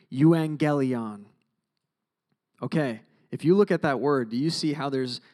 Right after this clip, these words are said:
the word angel in the middle of it? Guys, this is not a coincidence. This is amazing. Did you know that the actual word angel means herald, like messenger,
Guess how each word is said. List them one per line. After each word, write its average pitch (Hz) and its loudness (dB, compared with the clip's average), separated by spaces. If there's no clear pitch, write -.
the 120 -2
word 123 -2
angel 143 0
in 151 -6
the 156 -2
middle 165 2
of 160 0
it? 180 -2
Guys, 117 -4
this 156 -2
is 156 -2
not 151 -4
a 156 -2
coincidence. 143 -6
This 156 -2
is 160 -2
amazing. 151 -2
Did 151 0
you 214 6
know 208 6
that 165 2
the 180 2
actual 190 6
word 196 8
angel 185 6
means 170 0
herald, 160 0
like 160 -2
messenger, 147 0